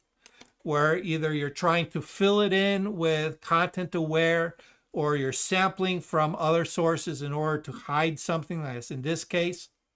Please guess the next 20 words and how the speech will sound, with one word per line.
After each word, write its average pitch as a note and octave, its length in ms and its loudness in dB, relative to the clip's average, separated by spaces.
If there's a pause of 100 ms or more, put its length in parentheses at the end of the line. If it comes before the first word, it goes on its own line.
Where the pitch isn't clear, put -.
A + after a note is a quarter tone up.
(920)
you E3+ 180 0
want F#3 380 4
to B3+ 80 0
make A3+ 280 2
sure F#3+ 380 2
that E3 240 0
your D#3+ 140 -2
selection G3 1000 0 (180)
overlaps G3 1000 4 (120)
outside G#3 1160 2
of F3+ 240 4
what F3 240 0
you're E3+ 100 0
trying F3+ 580 0
to, F3 380 0 (400)
to E3+ 400 2
erase E3 800 2
or D3+ 280 -4
hide E3+ 760 0 (480)
or, D3 840 2